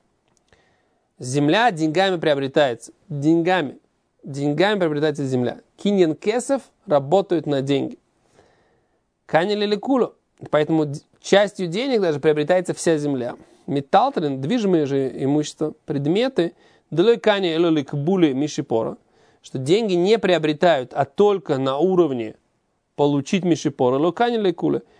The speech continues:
не приобретаются все металталин, напротив, э, когда заплачена только часть.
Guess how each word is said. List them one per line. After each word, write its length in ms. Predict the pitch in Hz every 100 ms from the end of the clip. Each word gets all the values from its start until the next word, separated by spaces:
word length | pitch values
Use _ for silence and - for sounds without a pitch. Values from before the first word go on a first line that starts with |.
| _ -
не 140 | 190
приобретаются 720 | 208 196 165 156 190 175 165
все 160 | 151 175
металталин, 580 | 175 214 226 175 151 139
напротив, 600 | 135 - 185 190 180 139
э, 340 | 147 139 143 143
когда 460 | 160 139 147 160 -
заплачена 580 | 160 127 156 147 139 120
только 300 | 123 120 -
часть. 280 | - -